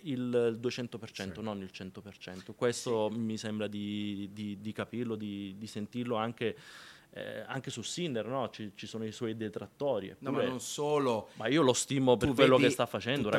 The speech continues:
Speaker 1: ragazzo di ventiquattro
Speaker 3: pressione
Speaker 1: anni,
Speaker 3: che
Speaker 1: ecco.
Speaker 3: hanno sentito Valentino Rossi, Federica Pellegrini, Tomba, Yuri Checchi, cioè, sbagliava una gara, cioè, si fermava un paese,
Speaker 1: Mm.
Speaker 3: no? Quindi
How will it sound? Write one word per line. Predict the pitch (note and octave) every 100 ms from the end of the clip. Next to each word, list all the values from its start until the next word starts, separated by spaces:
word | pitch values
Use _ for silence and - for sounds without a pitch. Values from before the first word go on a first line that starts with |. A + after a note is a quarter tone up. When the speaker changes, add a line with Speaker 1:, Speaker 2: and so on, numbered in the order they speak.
| A#2
Speaker 1:
ragazzo | -
di | A2+
ventiquattro | A2+ A2 D3 D3
Speaker 3:
pressione | C#3 C3+
Speaker 1:
anni, | A#2 A#2 F#2
Speaker 3:
che | F#2
Speaker 1:
ecco. | A2+
Speaker 3:
hanno | B2 A#2+
sentito | - A#2 - A#2+ A2 - G#2 F2 - _ -
Valentino | F#2+ G2+ G2+ A2+ G#2
Rossi, | F#2+ F#2+ - F#2+
Federica | G2 G2 G#2
Pellegrini, | G2+ G2+ G2+ F#2 F#2+ F2+
Tomba, | - G#2+ G#2+ G2+
Yuri | F#2+ A2+ B2+ A2+
Checchi, | - A2+ A#2+ -
cioè, | F#2+ G#2
sbagliava | G2 A2 B2
una | G#2+ G2
gara, | A#2+ C3+ B2+ G#2 - - -
cioè, | -
si | G#2 F#2+
fermava | F#2+ G2+ G#2
un | F#2+
paese, | - G#2 C#3 G2+
Speaker 1:
Mm. | -
Speaker 3:
no? | A#2+ G#2+
Quindi | A2+ G#2